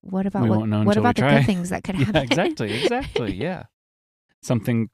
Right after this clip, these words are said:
Speaker 2: cool that we didn't expect might also happen.
Speaker 1: And so I think, you know, like, things like joining the climbing gym or how this look in a way that's not, you know, necessarily R V living. I don't think this leads to, like, everyone leave,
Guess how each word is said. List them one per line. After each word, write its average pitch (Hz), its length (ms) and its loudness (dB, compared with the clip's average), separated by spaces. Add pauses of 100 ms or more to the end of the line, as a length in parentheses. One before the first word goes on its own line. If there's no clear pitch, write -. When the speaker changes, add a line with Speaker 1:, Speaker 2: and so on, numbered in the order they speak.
Speaker 2:
cool 160 260 0
that 107 120 -4
we 101 100 -4
didn't 95 220 -2
expect - 400 -8
might 90 180 -6
also - 240 -6
happen. - 220 -10
Speaker 1:
And 311 160 2
so 370 80 4
I 359 100 6
think, 349 260 2
you 302 120 2
know, 285 60 4
like, 277 220 0
things 240 220 -2
like 247 80 0
joining 202 220 0
the 190 60 -4
climbing 208 240 0
gym 185 120 -2
or 180 140 0
how 175 160 -4
this 175 240 -4
look 175 240 -4 (100)
in 180 140 -2
a 175 80 0
way 175 240 0
that's 170 280 -4
not, 170 380 0 (140)
you 175 100 -2
know, 165 120 0
necessarily 165 580 -4
R 160 80 -4
V 170 180 -2
living. 165 240 -2
I 165 60 -4
don't 170 140 -4
think 180 180 -8
this 175 240 -8
leads 175 340 -6
to, - 140 -10
like, 160 320 -8 (520)
everyone 160 460 -2
leave, 160 180 -2